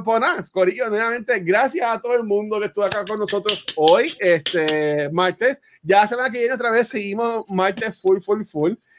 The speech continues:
Este, envíen good vibes a estas personas de Microsoft, este, um,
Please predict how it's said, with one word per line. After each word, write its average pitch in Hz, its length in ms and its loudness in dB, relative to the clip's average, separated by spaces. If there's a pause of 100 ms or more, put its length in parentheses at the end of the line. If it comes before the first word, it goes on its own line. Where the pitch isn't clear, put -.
(220)
Este, 165 680 2
envíen 202 360 0
good 240 240 -6
vibes 190 300 2
a 190 40 -6
estas 180 160 -10
personas 202 360 -4
de 190 120 0
Microsoft, 185 600 -2
este, 147 420 -2 (400)
um, 143 760 0